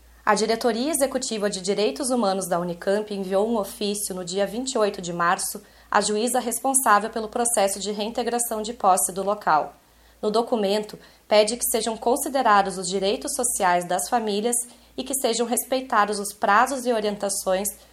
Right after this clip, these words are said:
sobre o cumprimento de ações de despejo durante a pandemia. Coletivos, partidos e órgãos do judiciário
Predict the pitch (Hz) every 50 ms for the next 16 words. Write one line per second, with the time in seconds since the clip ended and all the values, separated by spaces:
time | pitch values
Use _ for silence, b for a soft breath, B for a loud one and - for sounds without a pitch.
0 | b b - - 247 233 240 254 - 285 294 302 339 311 294 254 247 247 254 240
1 | 233 240 233 233 - - 226 220 233 247 277 247 226 233 - - - 202 190 196
2 | 180 202 202 226 185 190 185 - 202 190 - 196 190 190 214 226 226 180 160 -
3 | - - _ _ _ _ _ _ - - 240 233 247 262 254 - - 214 202 190
4 | 165 175 - - - 196 180 180 180 - - 233 254 247 277 233 226 220 190 196
5 | 214 214 269 262 214 220 196 196 196 170 - - - - 185 170 175 185 190 196
6 | 208